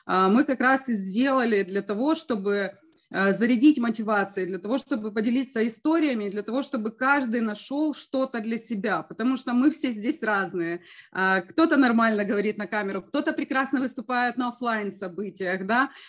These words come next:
но, э, нас всех объединяет одна ценность, нас всех объединяет компания. И я не побоюсь, э, этого, м, ну, э, так выразиться, то, что мы делаем генерацию здоровее нашу.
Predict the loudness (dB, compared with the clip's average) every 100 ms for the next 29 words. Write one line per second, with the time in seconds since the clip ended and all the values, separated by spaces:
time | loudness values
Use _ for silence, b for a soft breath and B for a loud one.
0 | -2 2 2 0 -2 0 0 0 0 0
1 | -2 -4 -8 -4 -4 -4 -4 -4 -2 -2
2 | -2 -4 -6 -4 -4 -6 -8 -6 -4 -4
3 | -4 -6 -10 -10 -4 0 0 -2 -4 -4
4 | -2 -2 0 -2 -2 -4 -6 -6 -6 -4
5 | -4 -6 B B B B 0 2 4 4
6 | 6 6 6 0 2 4 4 2 -2 0
7 | 0 -4 -4 -4 -2 -2 -2 -6 -8 -6
8 | -6 -2 -2 0 -2 -2 0 0 4 4
9 | 4 -2 -6 -6 -8 -6 2 4 4 4
10 | 0 -2 -2 -4 -2 -2 -2 -2 -4 -6
11 | -6 -6 -6 -2 -2 -2 -2 -2 -2 -4
12 | -4 -4 -6 -10 -12